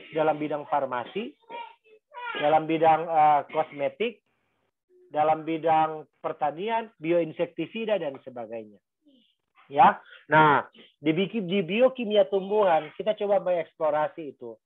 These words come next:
Eh, Mer mau sampaikan bahwa dalam biokimia tumbuhan, Mer lebih tekankan pada metabolisme sekunder. Mengapa pada metabolisme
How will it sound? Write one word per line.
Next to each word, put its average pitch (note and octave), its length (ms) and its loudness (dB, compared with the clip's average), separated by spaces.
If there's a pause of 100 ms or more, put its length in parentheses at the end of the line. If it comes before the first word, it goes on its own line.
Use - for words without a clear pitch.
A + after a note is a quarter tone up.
(460)
Eh, D#3 320 2
Mer G#3+ 240 2
mau A3 240 2
sampaikan E3 560 0
bahwa E3 320 0 (320)
dalam F3 320 -2
biokimia A3+ 480 -6
tumbuhan, G3 480 -2
Mer G#3+ 160 -6
lebih G3 240 -6
tekankan G3 560 -2
pada F3+ 240 2
metabolisme E3+ 640 -4
sekunder. G#2+ 640 -10 (720)
Mengapa G#3+ 400 4
pada G3 160 8
metabolisme D#3+ 560 2